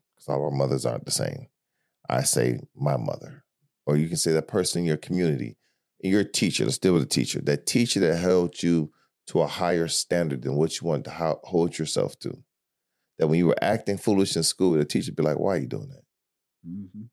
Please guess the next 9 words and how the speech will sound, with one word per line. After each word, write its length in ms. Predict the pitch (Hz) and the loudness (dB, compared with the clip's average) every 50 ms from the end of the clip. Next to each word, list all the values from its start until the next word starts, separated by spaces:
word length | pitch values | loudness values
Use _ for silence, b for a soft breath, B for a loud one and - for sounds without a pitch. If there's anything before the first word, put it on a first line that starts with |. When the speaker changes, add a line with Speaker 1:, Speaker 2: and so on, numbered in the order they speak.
| _ _ _ _ _ _ _ | _ _ _ _ _ _ _
Speaker 1:
Why 320 | _ - 78 87 95 101 101 | _ -2 0 2 2 2 2
are 100 | 92 87 82 | 2 2 2
you?" 80 | 76 - - - _ _ _ _ _ _ - | 0 -2 -6 -14 _ _ _ _ _ _ 0
And 340 | 87 95 95 92 92 82 73 - _ _ _ _ _ - | 2 4 4 4 2 2 -2 -6 _ _ _ _ _ -12
you 240 | 101 95 101 120 131 | -2 4 6 6 8
would 100 | 120 101 | 8 6
avoid 720 | 87 80 76 69 69 65 85 98 117 127 127 123 117 - | 6 4 2 -2 -2 2 2 4 6 6 4 4 2 0
that 260 | - 101 98 - - - | 0 0 0 0 -2 -4
teacher 640 | - - - 117 113 - - - - - - - | -2 0 2 0 0 0 -4 -4 -4 -6 -8 -12